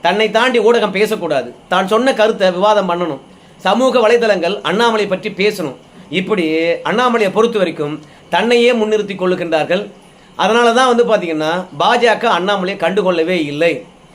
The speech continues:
அண்ணாமலை தன்னை மாற்றிக்கொள்வாரு, பாஜக என்ற கட்சியை முன்னிறுத்துவாரு. ஏன்னா பாஜக இருக்கக்கூடிய இன்னைக்கு இருக்கின்ற ஒவ்வொரு தலைவர்களும் அப்படிதான் கட்சியை வளர்த்தாங்க. பிறகுதான் கட்சி இவங்களை அடையாளப்படுத்துச்சு,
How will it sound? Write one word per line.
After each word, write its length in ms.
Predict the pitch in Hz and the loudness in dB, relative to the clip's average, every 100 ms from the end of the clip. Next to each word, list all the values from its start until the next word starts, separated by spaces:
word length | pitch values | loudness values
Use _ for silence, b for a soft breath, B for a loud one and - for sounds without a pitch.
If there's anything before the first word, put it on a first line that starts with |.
| B B | B B
அண்ணாமலை 520 | 156 220 262 226 233 | -4 0 2 2 2
தன்னை 200 | 214 202 | 0 -2
மாற்றிக்கொள்வாரு, 760 | 185 202 220 208 214 196 170 185 214 - - | -2 -2 -4 -4 -2 0 0 -2 -4 -12 -6
பாஜக 540 | 165 226 247 240 233 226 | 0 0 2 0 0 0
என்ற 220 | 214 185 | 0 0
கட்சியை 340 | 196 220 277 | -2 0 -2
முன்னிறுத்துவாரு. 580 | 214 220 208 190 175 165 202 - - B B B | 0 -2 -2 0 0 0 -4 -10 -20 B B B
ஏன்னா 300 | 147 214 262 220 170 175 180 - - | -2 0 2 0 0 -4 -8 -18 -14
பாஜக 400 | 143 220 240 240 240 | -2 0 0 0 -2
இருக்கக்கூடிய 420 | 214 208 196 196 170 | -2 -2 -2 -4 -2
இன்னைக்கு 220 | 214 196 | -2 -2
இருக்கின்ற 340 | 220 220 202 | -2 0 0
ஒவ்வொரு 360 | 185 202 226 220 | 2 2 2 2
தலைவர்களும் 580 | 202 254 247 220 233 - | 2 2 2 2 0 -2
அப்படிதான் 580 | 151 156 214 208 247 - B B | -6 -2 0 0 0 -2 B B
கட்சியை 320 | - 185 214 240 | -4 -4 0 0
வளர்த்தாங்க. 400 | 214 214 190 175 208 220 - B B B B _ | 2 0 0 0 -2 -4 -20 B B B B _
பிறகுதான் 500 | 214 285 277 285 285 | 2 2 4 2 2
கட்சி 420 | - 233 269 220 | -2 -2 -2 -2
இவங்களை 220 | 208 214 185 | 2 2 2
அடையாளப்படுத்துச்சு, 680 | 226 247 196 190 175 170 | 2 2 0 -4 -8 -6